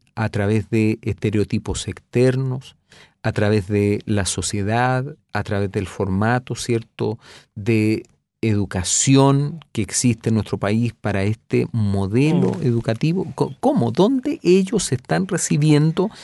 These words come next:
Speaker 1: este tipo de formación? ¿Cuándo hemos nosotros, ¿cierto?, como padres cristianos, como hijos del Señor, abordado una situación de este esta naturaleza con nuestros hijos.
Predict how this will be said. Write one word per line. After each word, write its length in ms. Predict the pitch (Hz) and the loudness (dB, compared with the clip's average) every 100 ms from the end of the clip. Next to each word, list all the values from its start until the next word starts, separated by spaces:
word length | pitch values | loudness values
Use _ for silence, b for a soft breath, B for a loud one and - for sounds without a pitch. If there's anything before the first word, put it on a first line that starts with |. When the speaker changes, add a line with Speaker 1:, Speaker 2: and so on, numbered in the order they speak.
| B B | B B
Speaker 1:
este 640 | - 123 - _ _ - 131 | 0 0 -2 _ _ 0 0
tipo 400 | 123 196 - 233 | 2 0 2 0
de 60 | 156 | 0
formación? 540 | 156 139 107 117 107 - | 0 0 0 0 -2 2
¿Cuándo 600 | 202 254 190 117 135 208 _ _ - | 4 4 4 2 0 -4 _ _ 0
hemos 260 | 135 143 | 2 4
nosotros, 600 | 135 104 - 170 170 113 - | 2 2 2 2 0 -6 -2
¿cierto?, 340 | 117 - 143 | -4 -2 -6
como 280 | 113 101 98 | -4 -4 -2
padres 520 | - 139 151 147 131 | 2 2 2 0 -4
cristianos, 480 | - 120 - 107 104 | -4 -6 -6 -6 -6
como 200 | 107 107 | -4 -2
hijos 220 | 107 143 | -2 -2
del 100 | 135 | -2
Señor, 340 | 131 127 123 - B B B B | -2 -2 -2 -4 B B B B
abordado 840 | 135 139 143 139 143 190 220 226 269 | 2 6 6 6 4 4 4 4 0
una 340 | - 151 143 | 0 0 2
situación 640 | 127 117 117 - 143 127 | 0 -2 -2 0 0 0
de 260 | 117 117 135 | 2 4 4
este 140 | 160 _ _ _ | 2 _ _ _
esta 140 | 226 247 | 0 2
naturaleza 800 | 240 226 214 220 143 135 - 180 | 2 2 4 6 6 4 2 -2
con 180 | - 131 | 0 0
nuestros 380 | 107 - - | -2 -4 -6
hijos. 420 | 104 107 - - | -8 -10 -14 -20